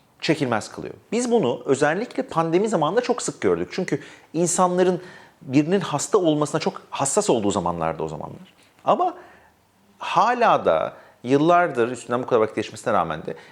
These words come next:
insanlar yine öksürük yüzünden problem yaşıyorlar.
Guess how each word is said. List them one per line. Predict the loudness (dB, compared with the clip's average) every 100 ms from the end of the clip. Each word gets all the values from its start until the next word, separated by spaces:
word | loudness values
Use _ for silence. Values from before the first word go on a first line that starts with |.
| -8
insanlar | -6 -2 0 2 2 0
yine | 0 -2 -2
öksürük | -4 -4 -4 -4 -4
yüzünden | -4 -6 0
problem | 0 0 -4
yaşıyorlar. | -6 -6 -8 -10